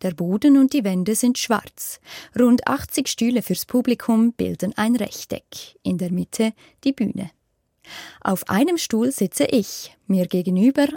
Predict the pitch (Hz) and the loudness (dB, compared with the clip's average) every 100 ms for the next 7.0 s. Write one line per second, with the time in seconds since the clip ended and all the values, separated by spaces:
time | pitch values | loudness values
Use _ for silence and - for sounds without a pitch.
0 | - 190 185 - 190 - 240 - 294 - | -4 -4 -4 -4 -4 0 0 2 0 0
1 | 190 190 - - - - - _ _ - | -4 -6 -10 -12 -14 -20 -20 _ _ -8
2 | - 269 269 - - 240 269 277 180 - | 0 2 2 0 -8 -2 0 0 -2 -6
3 | - - - - - - - 190 180 - | -8 -14 -14 -18 -16 -14 -2 0 0 -2
4 | 294 - 247 208 208 - 226 - - 190 | -4 -2 -4 -2 -4 -2 -2 -2 -4 -2
5 | 190 - - 262 277 185 - 185 190 196 | -2 -4 -2 0 0 -4 -6 -10 -8 -8
6 | - - _ _ - 190 220 - 262 269 | -10 -14 _ _ -8 0 0 2 2 2